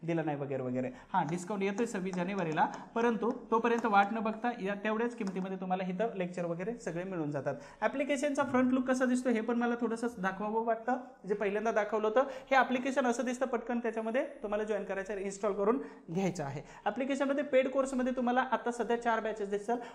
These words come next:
उद्या एक batch दिसते ancient medieval हिस्ट्रीची, उद्यापासून लगेच ती batch launch होते. दुसरी गोष्ट, demo videos आहेत, Free PDF आहेत,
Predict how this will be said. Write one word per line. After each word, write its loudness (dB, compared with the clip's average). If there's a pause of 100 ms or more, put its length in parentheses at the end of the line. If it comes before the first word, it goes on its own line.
उद्या 4
एक 0
batch 4
दिसते 0
ancient -2
medieval 0
हिस्ट्रीची, -6
उद्यापासून -2
लगेच -2
ती -2
batch -4
launch -6
होते. -6 (260)
दुसरी 2
गोष्ट, 2 (280)
demo 8
videos 4
आहेत, 2 (160)
Free -4
PDF -2
आहेत, -2